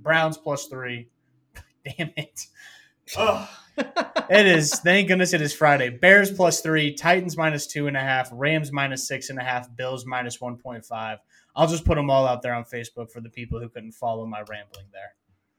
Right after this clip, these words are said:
Speaker 2: My five best bets of the week, Minnesota plus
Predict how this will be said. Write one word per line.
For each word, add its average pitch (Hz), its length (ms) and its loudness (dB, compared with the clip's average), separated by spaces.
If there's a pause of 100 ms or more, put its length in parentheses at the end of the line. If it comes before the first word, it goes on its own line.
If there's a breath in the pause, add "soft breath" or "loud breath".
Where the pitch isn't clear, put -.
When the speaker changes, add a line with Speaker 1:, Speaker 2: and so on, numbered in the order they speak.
(1600 loud breath)
Speaker 2:
My 131 480 -4
five 127 360 -6
best 131 240 -6
bets - 320 -8
of 120 180 -10
the 117 80 -14
week, 113 260 -12
Minnesota 110 580 -10 (100)
plus 107 360 -12